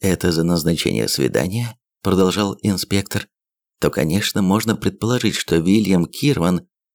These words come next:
хотя и пользовался репутацией честного человека, состоял в заговоре с вором. Он мог встретиться с ним, помочь ему даже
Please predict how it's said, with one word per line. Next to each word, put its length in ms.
хотя 340
и 280
пользовался 640
репутацией 640
честного 480
человека, 580
состоял 680
в 60
заговоре 560
с 100
вором. 480
Он 220
мог 180
встретиться 520
с 120
ним, 200
помочь 380
ему 160
даже 340